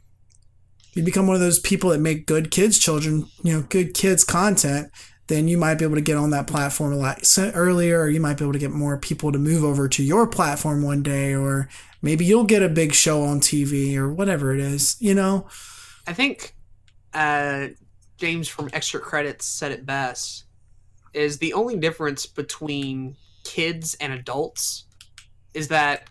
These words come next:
Speaker 1: Mm-hmm.
Speaker 2: kids have a lot less experience, right? They have a lot less
Speaker 1: Right.
Speaker 2: world experience. But aside from that,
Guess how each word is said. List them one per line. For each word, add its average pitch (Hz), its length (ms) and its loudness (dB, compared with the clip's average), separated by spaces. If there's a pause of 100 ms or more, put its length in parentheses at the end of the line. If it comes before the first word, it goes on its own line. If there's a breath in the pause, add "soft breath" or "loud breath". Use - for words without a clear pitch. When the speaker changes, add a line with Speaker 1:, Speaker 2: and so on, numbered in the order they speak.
Speaker 1:
Mm-hmm. 139 280 0
Speaker 2:
kids 180 240 2
have 165 140 -2
a - 20 -2
lot 143 200 2
less 135 200 -6
experience, - 800 -12 (300)
right? 143 300 -2 (580)
They 156 60 2
have 156 120 2
a 156 40 0
lot 160 300 4
less 156 280 0
Speaker 1:
Right. 131 280 2
Speaker 2:
world 147 240 0
experience. - 840 -8 (440)
But 190 100 -2
aside 277 360 2
from 170 180 -8
that, 180 360 0